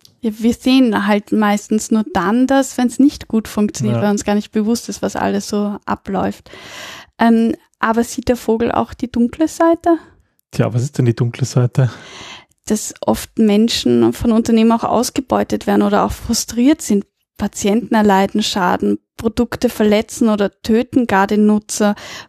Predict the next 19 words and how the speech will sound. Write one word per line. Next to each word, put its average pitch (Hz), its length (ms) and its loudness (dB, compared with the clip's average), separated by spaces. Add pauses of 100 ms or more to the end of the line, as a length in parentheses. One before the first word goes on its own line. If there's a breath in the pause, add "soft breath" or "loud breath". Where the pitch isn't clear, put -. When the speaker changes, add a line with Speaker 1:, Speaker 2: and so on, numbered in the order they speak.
(120)
Speaker 2:
Ja, 135 80 2
Speaker 1:
Oder 110 160 4
Speaker 2:
aber 123 60 2
es 117 120 -4
gibt - 180 -4
ja 127 80 2
auch 110 100 -4
Medikamente, 131 680 2
die 135 100 2
uns 131 160 -2
wirklich - 400 -4
krank 160 340 -2
machen. 139 540 -2 (100)
Speaker 1:
Ja, 277 260 2 (460)
Wasser, 262 540 0
Luft, 277 560 0
Boden 277 400 2
werden 240 180 0
durch 240 160 -2